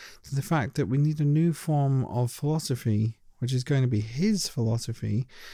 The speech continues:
that is gonna teach us as we go along, not one that focuses upon God or metaphysical approach, in a traditional sense of it,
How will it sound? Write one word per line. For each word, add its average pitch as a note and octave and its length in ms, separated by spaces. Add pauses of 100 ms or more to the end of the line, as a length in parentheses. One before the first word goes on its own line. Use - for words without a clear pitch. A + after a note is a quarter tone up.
(160)
that C3 80
is B2 160
gonna A#2+ 260
teach B2 360
us A#2+ 120
as A2+ 200
we A2 80
go A2+ 200
along, G#2+ 460 (480)
not F3 220
one D#3 540 (100)
that B2 120
focuses C3 520
upon A#2 520
God A#2 600 (160)
or A2+ 180
metaphysical B2 800
approach, A2+ 480 (460)
in A#2+ 100
a A#2 60
traditional A#2 640
sense G#2+ 420
of G#2+ 140
it, A#2+ 180